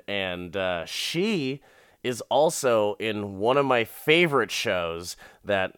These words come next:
kind of fell off at the end, but, you know, it's whatever. But one of, one of my favorite shows, The Following. The Following was such a dope show.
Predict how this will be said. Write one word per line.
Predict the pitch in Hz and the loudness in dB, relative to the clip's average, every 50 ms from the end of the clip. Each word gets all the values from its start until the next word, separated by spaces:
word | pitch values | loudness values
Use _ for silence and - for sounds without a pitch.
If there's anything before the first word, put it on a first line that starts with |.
| _ _ | _ _
kind | - - 98 92 90 | -12 -8 -6 -6 -6
of | 87 85 87 87 80 | -6 -6 -6 -8 -10
fell | - - - 95 85 78 76 | -12 -10 -6 -4 -4 -4 -4
off | 78 78 76 - - | -6 -10 -10 -12 -12
at | 80 80 71 | -14 -14 -12
the | - 78 78 - - | -12 -12 -10 -10 -10
end, | 82 80 76 76 80 | -10 -10 -10 -10 -8
but, | 80 82 - - | -8 -8 -8 -4
you | - 156 156 | -2 0 0
know, | 135 101 104 | 2 2 2
it's | 110 107 - - | 0 0 -2 -2
whatever. | 113 107 101 95 92 87 95 90 - - - - _ - | 0 0 2 2 0 -2 -4 -6 -8 -14 -20 -20 _ 2
But | - - - - - - | 4 4 4 4 0 -4
one | - 104 101 110 127 139 147 | -12 -8 -2 2 4 4 6
of, | 147 143 143 127 | 4 4 2 -2
one | 98 98 107 123 143 156 | -4 0 4 6 8 8
of | 160 156 | 8 6
my | 151 139 131 | 6 4 2
favorite | 123 - - 117 110 110 104 107 85 | 2 2 0 -2 -2 -2 -2 -4 -8
shows, | - - 110 101 98 98 98 95 - - _ _ _ | -6 -4 -2 0 0 0 -2 -4 -6 -12 _ _ _
The | - 82 101 98 | -8 -4 -4 -4
Following. | - - - - - 90 90 95 92 85 73 73 73 60 - - - - - | -4 -6 -8 -2 0 2 2 2 0 0 -4 -8 -8 -10 -12 -16 -20 -20 -12
The | - 85 113 | -8 -6 -6
Following | 110 - - 131 117 127 139 143 147 151 147 147 | -4 0 2 4 6 6 8 8 8 8 6 6
was | 143 139 135 131 123 - - | 6 4 4 2 0 -4 -8
such | - - - - - - 123 127 135 - - - | -6 -6 -4 -2 0 2 4 4 4 2 0 -2
a | 131 135 | -2 -2
dope | 120 104 92 - 110 104 107 101 92 - | -2 -4 -6 -2 0 0 0 0 -2 -4
show. | - - - 117 98 92 90 87 87 87 87 | -8 -6 -2 0 2 2 2 2 2 0 -2